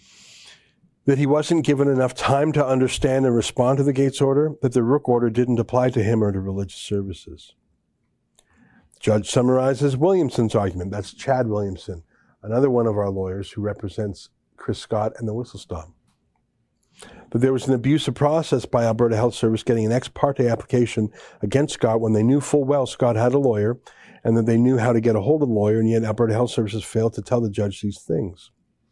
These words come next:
So let me just pause for a second. So the, so the Alberta Health thugs, I'm calling them thugs because anyone who drug, drags people out of a car into a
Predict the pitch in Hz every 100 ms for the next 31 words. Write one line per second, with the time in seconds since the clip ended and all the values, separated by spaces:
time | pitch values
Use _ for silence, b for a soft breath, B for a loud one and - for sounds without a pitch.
0 | _ _ _ _ _ _ _ - B B
1 | B - 156 165 139 120 147 156 - 127
2 | 107 113 101 92 82 B B B B B
3 | - 156 139 135 - _ _ - - 156
4 | 143 139 131 185 165 139 147 143 - -
5 | - - 110 90 90 143 143 180 135 101
6 | 92 - 85 98 - 131 127 110 - B
7 | B B 180 143 120 104 107 107 117 -
8 | 117 104 - 113 107 101 95 92 - 98
9 | 90 - b b b b 131 - 107 101
10 | 98